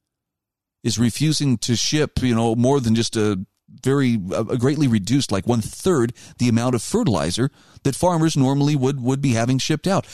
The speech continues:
What about, uh, you know, oh, the sanctions against Russia? This is adding to the costs of, uh, fertilizer and some of the basic products from which fertilizer is made. I mean, we are looking at, uh,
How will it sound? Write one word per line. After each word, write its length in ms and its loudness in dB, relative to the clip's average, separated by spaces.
What 140 2
about, 380 0
uh, 60 0
you 180 0
know, 200 2
oh, 120 2
the 120 -2
sanctions 480 0
against 300 -2
Russia? 400 0
This 200 -2
is 120 -2
adding 300 2
to 120 -2
the 80 0
costs 420 -2
of, 340 -2
uh, 80 0
fertilizer 640 0
and 140 0
some 140 0
of 60 -2
the 60 0
basic 440 -4
products 420 -2
from 180 0
which 160 0
fertilizer 560 0
is 140 -2
made. 360 0
I 60 -2
mean, 200 2
we 160 2
are 100 0
looking 400 0
at, 320 -2
uh, 180 0